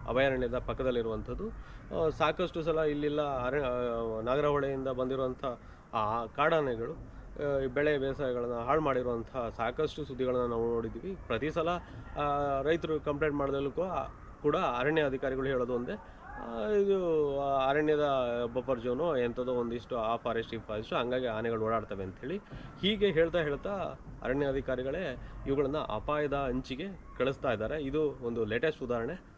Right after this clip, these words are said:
ಈ, ಈಗಾಗಲೇ, ಆ, ನಮ್ಮ ಅರಣ್ಯ ಸಚಿವ ಈಶ್ವರ್ ಖಂಡ್ರೆ ಅವರು "ನಲವತ್ತೈದು ಆನೆಗಳು ಕಾಡಿನಿಂದ ಹೊರಟು ಎಲ್ಲ ಸುತ್ತಾಡ್ತಿದ್ದಾವೆ" ಅಂತ ಹೇಳ್ತಾರೆ. ನಲವತ್ತೈವತ್ತು ಆನೆಗಳು ಅಂದ್ರೆ, ಆ, ನೀವೇ ಇಮ್ಯಾಜಿನ್ ಮಾಡ್ಕೊಳ್ಳಿ ಎಷ್ಟೊಂದು,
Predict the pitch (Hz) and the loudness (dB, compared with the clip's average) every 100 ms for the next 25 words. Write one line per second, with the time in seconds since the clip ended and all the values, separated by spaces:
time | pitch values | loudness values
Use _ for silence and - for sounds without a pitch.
0 | - - 139 160 151 147 170 151 165 190 | -20 -10 0 2 2 0 -2 0 2 2
1 | 170 139 123 143 143 127 123 123 127 117 | 0 0 -6 -6 -4 -2 0 2 2 2
2 | 135 160 147 147 139 123 139 139 123 120 | 2 2 0 -4 -2 -2 -2 -4 -2 -2
3 | 120 135 160 117 123 135 135 127 127 117 | 0 0 0 0 0 -2 -2 -4 -4 -2
4 | 127 131 151 - - - - 113 127 131 | 0 0 -2 -4 -14 -12 -2 2 2 2
5 | 127 123 123 123 165 151 117 107 127 117 | 2 2 2 2 2 2 2 0 -2 -2
6 | - 120 110 113 110 107 98 117 117 92 | -2 -2 0 -2 -2 -4 -6 -4 -4 -4
7 | 104 123 123 120 117 135 135 135 127 - | -2 0 -2 -2 -2 0 -2 -2 -4 -6
8 | - - - - 113 101 98 104 147 160 | -10 -16 -14 -4 -2 0 -2 0 2 2
9 | 123 131 139 131 120 107 113 147 117 110 | 2 2 2 0 -4 -4 -4 -4 -4 -6
10 | - 156 147 | -2 0 2